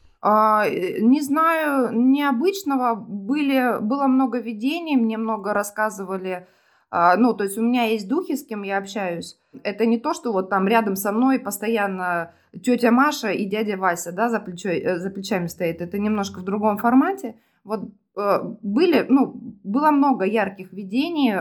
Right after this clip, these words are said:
много б-, размышлений про тему смерти, потому что рождение — это в том числе и смерть.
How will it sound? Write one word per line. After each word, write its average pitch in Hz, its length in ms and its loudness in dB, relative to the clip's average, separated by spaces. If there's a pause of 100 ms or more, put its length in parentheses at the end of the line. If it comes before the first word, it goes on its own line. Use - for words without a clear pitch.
много 202 880 2
б-, - 200 -8
размышлений 214 760 -4
про 190 160 -2
тему 196 280 -2
смерти, 269 440 0
потому 196 340 -8
что 190 300 -12 (300)
рождение — 208 680 0
это 180 160 -4
в - 80 -14
том 214 180 0
числе 190 360 -8
и 175 40 -6
смерть. 226 420 -2